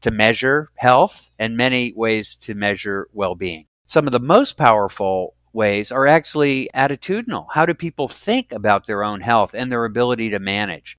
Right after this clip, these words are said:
Do they have confidence they can navigate their various challenges in health and well-being?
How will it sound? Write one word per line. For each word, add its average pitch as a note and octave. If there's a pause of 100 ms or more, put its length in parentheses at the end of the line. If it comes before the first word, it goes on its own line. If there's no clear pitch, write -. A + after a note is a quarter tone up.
(120)
Do C3+
they C3
have B2
confidence D#3
they A2
can G#2
navigate A2
their G2
various F2+
challenges F#2
in A2
health G#2+
and G2+
well-being? F2